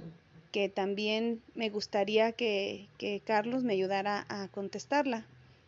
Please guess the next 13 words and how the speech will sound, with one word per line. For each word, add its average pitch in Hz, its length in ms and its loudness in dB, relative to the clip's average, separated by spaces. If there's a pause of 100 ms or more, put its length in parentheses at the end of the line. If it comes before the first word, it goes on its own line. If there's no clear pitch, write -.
(120)
Dice, 233 300 4
"¿Qué 320 160 8
ganó 285 420 8
a 277 180 6
cambio 247 380 4
de 233 80 4
lo 208 160 0
que 208 100 -2
dejó 208 280 0
atrás 233 400 2
el 240 100 0
apóstol 202 480 -6
Pablo?". - 320 -10